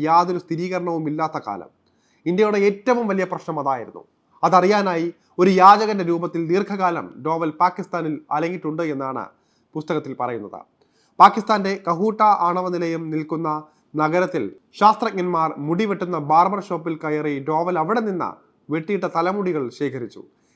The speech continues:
ഈ മുടിയിൽ നിന്ന് ആണവ നിലയത്തിൽ പാകിസ്ഥാൻ ഉപയോഗിക്കുന്ന യുറേനിയം തരംതിരിച്ചറിയാൻ സാധിച്ചു. അപ്പോഴാണ് ഇന്ത്യ ഞെട്ടിയത്. പാകിസ്ഥാൻ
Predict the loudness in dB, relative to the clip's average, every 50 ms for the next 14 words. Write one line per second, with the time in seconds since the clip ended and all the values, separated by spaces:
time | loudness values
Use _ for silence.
0 | _ _ -2 0 2 2 2 2 2 2 0 0 -2 -2 -4 -4 -4 -6 -6 -6
1 | -2 0 0 2 2 0 -2 -2 -4 -2 -4 -4 -4 -6 -6 -6 -6 -8 -10 _
2 | _ _ _ _ _ _ _ _ _ 4 4 4 4 0 -6 -8 -4 0 0 0
3 | 0 -2 -6 -6 -4 -2 -2 -2 -4 -6 -8 -6 -6 -6 -6 -6 -8 -10 _ _
4 | _ _ _ 2 2 4 4 4 2 0 -2 -2 -4 -2 0 0 2 2 0 -2
5 | -4 -4 -4 -4 -2 -2 -2 -2 -4 -6 -6 -6 -6 -6 -6 -10 -14 -18 -20 -20
6 | _ _ _ _ _ _ 0 0 2 4 4 6 6 6 6 4 2 -2 -6 -6
7 | -4 -2 -2 -2 -2 -2 -6 -6 -8 -10 -10 -12 -4 2 2 2 2 2 -4 -4
8 | -2 -2 -2